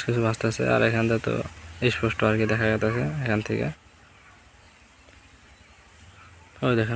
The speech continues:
ওই দেখেন তিনটা ওখানে। দেখা যায় না ভাই?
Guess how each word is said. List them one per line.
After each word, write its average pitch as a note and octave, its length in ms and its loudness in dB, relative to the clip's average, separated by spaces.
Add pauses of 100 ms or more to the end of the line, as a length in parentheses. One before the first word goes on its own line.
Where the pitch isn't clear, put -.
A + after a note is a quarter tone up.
ওই G#2+ 100 -4
দেখেন A2+ 200 -6
তিনটা A2 260 2 (260)
ওখানে। A2+ 240 -2 (1200)
দেখা B2+ 240 0
যায় C#3+ 160 0
না C#3 120 4
ভাই? C3+ 120 2